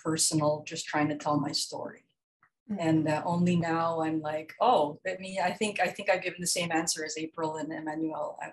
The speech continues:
Speaker 1: only now I'm going, uh, 'Oh, there is a community.'" Uh, so that's great. Yeah.
Speaker 2: So interesting. Uh, I've actually been doing some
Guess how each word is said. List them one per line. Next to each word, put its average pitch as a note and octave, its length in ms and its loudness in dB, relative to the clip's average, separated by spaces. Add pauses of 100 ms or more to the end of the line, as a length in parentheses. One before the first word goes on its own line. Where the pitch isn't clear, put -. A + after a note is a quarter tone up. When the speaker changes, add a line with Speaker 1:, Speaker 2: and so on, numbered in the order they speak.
Speaker 1:
only E3 160 -6
now D#3+ 240 -2
I'm D#3 140 -6
going, D#3 460 -8
uh, - 200 -10 (640)
'Oh, F#3 480 6
there F#3 140 2
is B3+ 140 8
a A#3 60 4
community.'" E3 720 0 (100)
Uh, D#3 260 -6 (220)
so - 420 -8 (140)
that's - 180 -8
great. - 340 -12 (360)
Yeah. - 140 -10 (2250)
Speaker 2:
So D#4 320 -6
interesting. C4+ 800 4 (100)
Uh, G#3+ 240 6 (100)
I've G#3+ 140 0
actually A#3 420 0
been G3+ 420 -2 (880)
doing G#3 200 2
some - 420 -6